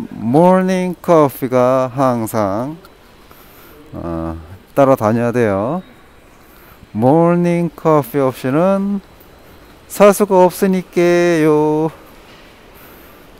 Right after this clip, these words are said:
아유, 모닝 커피 빨리 먹고 싶다. 땡긴다. 모닝 커피. 아, 힘들어. 왜 이렇게 힘드냐, 걷는 게. 어,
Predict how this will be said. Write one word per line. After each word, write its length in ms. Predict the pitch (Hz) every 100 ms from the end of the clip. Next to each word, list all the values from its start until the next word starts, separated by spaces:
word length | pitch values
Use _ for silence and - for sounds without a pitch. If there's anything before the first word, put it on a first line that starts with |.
| -
아유, 220 | 135 147 135
모닝 280 | 151 170
커피 240 | 156 151 139
빨리 240 | - 156 151 - - - -
먹고 220 | 135 165
싶다. 280 | - - 120 -
땡긴다. 420 | - 170 165 135 120 - - - - - - - -
모닝 360 | 123 143 151 143
커피. 420 | - 131 - 117 - - - - - - - - - - - - - - - - - - - - - - - - - - - - - - - - - - - - - - -
아, 160 | 156 165
힘들어. 320 | 160 143 110 85 95
왜 100 | 117
이렇게 140 | 127
힘드냐, 460 | 143 160 151 113 110 - -
걷는 220 | 113 104
게. 140 | 90 92 - - - - - - - - - - - - -
어, 220 | 123 139